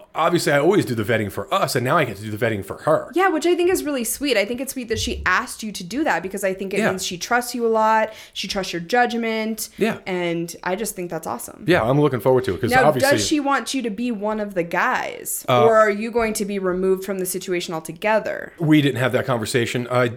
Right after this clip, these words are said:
Speaker 1: I didn't ask her, but I certainly will. If it makes her more comfortable, if it's just her that I'm there, then
Speaker 2: Yeah.
Speaker 1: I certainly will.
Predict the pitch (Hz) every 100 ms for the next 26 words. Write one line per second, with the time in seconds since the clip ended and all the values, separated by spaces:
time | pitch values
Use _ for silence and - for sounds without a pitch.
0 | - 113 117 110 113 - 113 104 98 -
1 | 98 98 92 95 92 104 - - - -
2 | 113 110 113 127 110 104 - 104 - 123
3 | 110 104 - 117 - 127 127 127 - 117
4 | 110 117 117 117 135 139 - 104 101 95
5 | 107 95 85 85 90 113